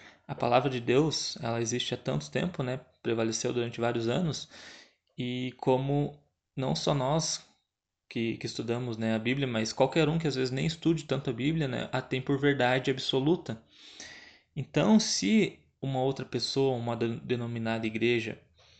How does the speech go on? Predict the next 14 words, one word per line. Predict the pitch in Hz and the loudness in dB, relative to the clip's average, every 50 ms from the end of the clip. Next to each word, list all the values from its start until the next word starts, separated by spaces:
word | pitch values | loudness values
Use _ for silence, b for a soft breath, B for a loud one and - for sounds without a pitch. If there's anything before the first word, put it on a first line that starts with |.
| b b b - | b b b -6
dos | 117 110 107 123 | -4 -4 -2 0
homens, | 120 120 113 107 104 104 110 - - - - - | 2 2 2 2 0 -4 -6 -6 -6 -6 0 2
altera | 123 120 120 - - 151 180 190 | 2 2 2 4 4 4 6 4
um | 170 160 | 2 2
ponto | - 139 135 139 139 - | 0 0 0 0 2 0
da | 123 | 0
Escritura, | 117 - - 120 110 - - - 190 220 202 143 117 110 - b b b b b b b b | 0 0 -4 -6 -8 -2 0 4 4 6 4 4 0 -2 -6 b b b b b b b b
nós, | - 139 139 135 139 143 151 147 - - - - - - - - - - _ - | -6 -2 -2 0 0 0 0 0 -2 -2 -2 -4 -6 -8 -16 -20 -20 -20 _ -6
é, | 139 135 131 | -4 -2 -2
obriga-, | 135 139 143 143 - 147 143 - - | -2 -2 -2 -2 -2 -4 -4 -4 -4
obrigatoriamente | - 127 127 127 131 131 131 131 - 139 123 131 127 120 120 135 - | -4 -4 -2 -2 -2 -2 -2 -2 -2 -2 -2 -2 -2 -4 -6 -8 -8
temos | - 127 127 135 - | -8 -6 -6 -6 -4
que | - 135 | -4 -6
descartá-la. | 123 127 123 - - 147 156 151 - 147 143 147 147 123 110 - | -4 -4 -6 -2 0 0 -2 0 0 2 2 2 2 0 -2 -6